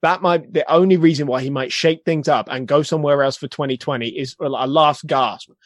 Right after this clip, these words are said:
Uh, maybe he doesn't quite have the faith in Renault. I don't know. This is speculation, but I'm, I'm pretty sure that Daniel is gonna get on his tail pretty soon. I mean, we know Daniel's been really struggling to get to grips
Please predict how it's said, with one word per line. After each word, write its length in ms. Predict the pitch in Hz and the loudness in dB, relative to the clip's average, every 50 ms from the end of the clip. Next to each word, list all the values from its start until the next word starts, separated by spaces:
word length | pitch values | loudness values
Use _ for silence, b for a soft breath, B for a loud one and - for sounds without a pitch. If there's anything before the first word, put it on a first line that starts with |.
| b b b b b | b b b b b
Uh, 140 | 135 127 127 | -4 -4 -2
maybe 220 | 139 147 156 160 | -2 -2 -2 -2
he 40 | 147 | -2
doesn't 220 | 160 151 139 143 | -4 -4 -4 -4
quite 220 | - 151 151 143 131 | -4 -2 0 0 -2
have 120 | 139 160 | -4 -8
the 60 | 143 | -8
faith 340 | - - 160 156 147 131 - | -6 -2 -2 -2 -2 -2 -6
in 140 | 139 131 131 | -6 -4 -2
Renault. 240 | 135 127 117 113 104 | -4 -4 -4 -6 -6
I 80 | 127 | -6
don't 140 | 147 151 135 | -6 -6 -6
know. 100 | 110 110 | -8 -10
This 160 | 117 120 - | -10 -10 -8
is 100 | 151 - | -8 -6
speculation, 680 | - - 147 131 - 143 139 143 139 131 - - 123 120 | -4 -4 -4 -4 -4 -4 -2 -2 -2 -2 -4 -8 -12 -14
but 120 | 123 123 - b b b b b b | -14 -16 -16 b b b b b b
I'm, 360 | 143 165 170 170 160 156 - - | 0 2 2 2 0 -2 -4 -2
I'm 260 | 156 165 160 139 - _ _ _ _ - | -2 -2 -2 -6 -8 _ _ _ _ -8
pretty 220 | - 214 196 180 156 | -2 -2 0 0 0
sure 200 | - 175 165 139 | 2 2 2 2
that 160 | 120 117 - | 2 -2 -2
Daniel 300 | - 147 147 143 135 127 | 0 0 0 0 -4 -6
is 100 | 123 120 | -6 -6
gonna 240 | - 143 131 123 120 | -6 -6 -4 -6 -6
get 300 | 131 120 - 156 147 127 | -8 -6 -2 0 0 0
on 120 | 127 127 | -2 -6
his 120 | 127 117 - | -8 -8 -6
tail 200 | - 139 123 113 | -4 -4 -4 -4
pretty 220 | - 139 131 123 | -4 -6 -8 -6
soon. 220 | - - 135 117 | -6 -6 -6 -6
I 40 | 113 | -8
mean, 160 | 113 123 123 | -8 -10 -10
we 100 | 123 131 | -8 -6
know 180 | 135 143 131 123 | -6 -4 -4 -4
Daniel's 320 | - 139 135 131 131 127 | -4 -4 -6 -6 -8 -10
been 160 | - 135 127 139 | -12 -12 -10 -6
really 240 | 147 143 135 135 | -6 -6 -6 -4
struggling 420 | - - - - 170 143 135 143 - | -6 -4 -2 -2 -2 -4 -6 -12 -14
to 80 | - 165 | -10 -6
get 180 | - - - | -6 -6 -6
to 60 | - - | -6 -6
grips 420 | - 202 170 - - - - | -4 -4 -4 -4 -6 -10 -12